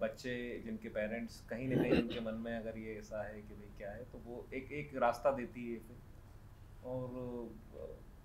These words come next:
मूल संदेश यही छिपा हुआ है इसमें कि sports आपको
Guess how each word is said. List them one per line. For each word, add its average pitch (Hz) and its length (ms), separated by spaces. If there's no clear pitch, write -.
मूल 147 220
संदेश 151 540
यही 127 200
छिपा - 280
हुआ 123 320
है 120 60
इसमें 160 320
कि 165 180
sports 156 400
आपको 156 480